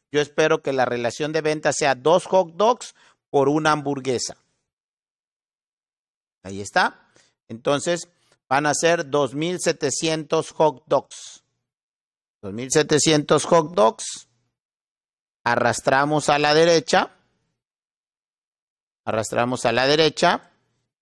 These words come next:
Y, este, simplemente copiamos la, este, la fórmula. Control C, la copi-, o la arrastramos. Y vean, ah, ok, mi presupuesto de ventas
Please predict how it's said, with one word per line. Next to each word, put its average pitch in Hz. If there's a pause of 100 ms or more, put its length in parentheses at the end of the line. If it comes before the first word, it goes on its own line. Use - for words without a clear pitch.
Y, 202
este, 143
simplemente 165
copiamos 147
la, 139
este, 113
la 110
fórmula. 117
Control 127
C, 208
la 107
copi-, -
o 147
la 143
arrastramos. 214 (380)
Y 147
vean, 180 (320)
ah, 151
ok, 151 (640)
mi 185
presupuesto 175
de 170 (400)
ventas 160